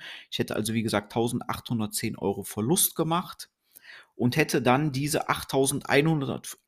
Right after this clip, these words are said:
achttausendeinhundertfünfundsiebzig Euro zusätzlich in Microsoft investiert. Die Microsoft-Aktien, die ich an dem Tag gekauft habe, haben Stand heute eine Performance von fünfundzwanzig Komma sechs sieben Prozent gemacht.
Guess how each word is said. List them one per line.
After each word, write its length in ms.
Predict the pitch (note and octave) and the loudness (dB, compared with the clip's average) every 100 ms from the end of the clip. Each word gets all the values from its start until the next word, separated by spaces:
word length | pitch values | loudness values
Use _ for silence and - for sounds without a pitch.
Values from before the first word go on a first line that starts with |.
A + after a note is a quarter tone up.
| - - | -14 0
achttausendeinhundertfünfundsiebzig 1800 | B2+ - D#3 C#3+ C#3+ - D3+ E3+ D#3 C#3+ - D#3 D3+ C#3 C3+ - B2 - | 0 2 0 0 0 4 6 6 4 0 -2 0 0 0 -4 -4 -4 0
Euro 400 | B2 C#3 D3 D3 - - - - | 4 6 4 0 -2 -16 -18 -12
zusätzlich 920 | - - G3 F#3 F3 - F3 F3 - | 0 4 8 8 6 4 4 2 0
in 80 | B2 | 0
Microsoft 640 | B2 B2+ B2 B2+ - A2 - | 4 4 4 -4 -4 -6 -4
investiert. 800 | A2+ G2+ - - G2 E2+ - - _ _ _ _ _ _ _ _ _ _ _ - | -4 0 -2 -2 -6 -6 -10 -20 _ _ _ _ _ _ _ _ _ _ _ -2
Die 80 | |
Microsoft-Aktien, 1120 | A#2 B2+ G#3 - G3 F3+ - D#3 - - D#3+ C#3 | 4 6 6 2 0 0 -2 -2 0 0 0 -2
die 80 | |
ich 160 | C#3+ - | -2 -2
an 80 | C3 | 0
dem 180 | B2 B2 | 0 0
Tag 240 | B2+ B2 | -4 -4
gekauft 480 | - - C3+ - - | -8 0 0 0 -2
habe, 460 | C#3+ D3 D#3 - - | -2 -2 -4 -8 -8
haben 400 | B2 A#2+ A#2+ - | 0 0 0 -6
Stand 420 | - B2 A#2+ - | -4 0 0 2
heute 480 | C3 D#3+ - E3+ F3 - - - - | 2 2 0 -6 -6 -12 -18 -18 -14
eine 220 | - A#2+ | -2 0
Performance 760 | B2 A#2+ - C#3 C#3+ D3+ D3 - | 0 -4 -2 0 0 0 0 -2
von 220 | - B2 | -2 -4
fünfundzwanzig 800 | - D#3+ D#3 D3+ C3 C3 B2+ A#2+ | -2 -2 2 0 0 -4 -4 -6
Komma 240 | - B2 A#2 | -4 -2 0
sechs 320 | A#2+ B2 - | -2 -4 -4
sieben 300 | A#2+ A#2+ A#2+ | -4 -4 -6
Prozent 480 | A#2+ - A2 G#2 - | -6 -4 -2 -4 -6
gemacht. 500 | G2+ F2+ - - | -8 -8 -12 -20